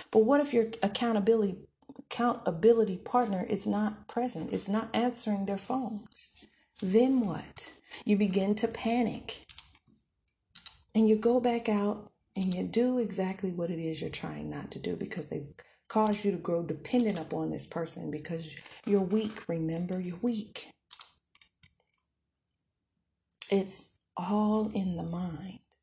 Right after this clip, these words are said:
If we could frame our minds to think, to think differently, then different results will come, right?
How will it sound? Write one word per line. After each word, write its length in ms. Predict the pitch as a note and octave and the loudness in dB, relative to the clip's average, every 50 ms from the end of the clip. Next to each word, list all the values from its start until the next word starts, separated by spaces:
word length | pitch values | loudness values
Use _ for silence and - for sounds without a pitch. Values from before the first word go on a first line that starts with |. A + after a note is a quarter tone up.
| _ _ - - - - - - - - | _ _ -10 -6 -6 -6 -8 -8 -6 -6
If 200 | F3+ E3+ - F3+ | -4 -4 -4 -4
we 760 | F3 F3 F#3 G3 G3 G#3 A3 A3+ A#3 A#3 B3 B3+ - - - _ _ _ | -4 -2 -2 0 2 2 0 0 -2 -4 -4 -6 -10 -16 -20 _ _ _
could 220 | - - - F#3+ - | -10 -4 -2 -2 -2
frame 600 | - - - - - G3+ G3+ G#3+ A3 A#3 A#3 A3+ | -2 -4 -4 -2 -2 -2 0 0 0 0 0 -2
our 160 | A3 A3 A3 | -4 -2 -2
minds 680 | A3 G#3 G3 G3 G3 G3 F#3+ F3+ E3 E3 D#3+ D#3+ - - - | 0 0 0 0 -2 -2 -4 -4 -6 -4 -4 -2 -2 -2 -2
to 160 | - - F3 | -4 -4 -6
think, 680 | D3 - - - G3+ G3 F3 D#3+ - C#3 C#3 - - - _ _ _ _ _ _ _ _ _ _ _ _ _ _ _ _ _ _ _ _ _ _ _ _ _ _ - _ - - - - - - - _ _ _ _ - - - - - - - | -8 -8 -6 -4 -2 -2 -2 -4 -6 -8 -12 -14 -16 -16 _ _ _ _ _ _ _ _ _ _ _ _ _ _ _ _ _ _ _ _ _ _ _ _ _ _ -20 _ -20 -20 -20 -20 -20 -20 -20 _ _ _ _ -18 -10 -10 -10 -8 -8 -10
to 120 | - - F3 | -8 -8 -8
think 420 | - - - F#3+ G#3+ A3 G#3+ - | -6 -4 -2 -2 -2 -2 -2 -2
differently, 720 | - A3 A3 G#3+ - - E3 - - D3+ - - C#3+ - _ _ _ _ _ _ _ _ _ _ _ _ _ _ _ _ _ _ _ _ _ - | -2 -2 -2 -2 -4 -8 -10 -8 -8 -8 -8 -10 -12 -16 _ _ _ _ _ _ _ _ _ _ _ _ _ _ _ _ _ _ _ _ _ -2
then 200 | F#3+ E3+ E3+ E3 | -2 -2 0 0
different 480 | - G3 F#3+ F#3+ - G#3+ G#3+ A3 A3 A3 - | 0 0 0 0 -2 -2 -2 -2 -2 -4 0
results 880 | A3 A#3+ A3+ A3 - - D#3 D#3 D#3 - - - - - - - - _ - | 0 2 2 2 0 -2 -2 -4 -6 -8 -6 -4 -4 -4 -4 -6 -12 _ -8
will 160 | F3 E3+ - | -8 -8 -8
come, 580 | - - - G#3 G3 G3 D3+ - - G#3 - _ _ _ _ _ _ _ _ _ _ _ _ _ _ _ _ _ _ _ _ _ _ _ _ _ _ _ _ _ _ _ - | -10 -10 -6 -6 -4 -4 -4 -6 -10 -12 -14 _ _ _ _ _ _ _ _ _ _ _ _ _ _ _ _ _ _ _ _ _ _ _ _ _ _ _ _ _ _ _ -12
right? 560 | - - D3 D3 D#3+ F#3 G#3 A3 G#3+ - | -10 -8 -6 -6 -4 -4 -4 -4 -6 -8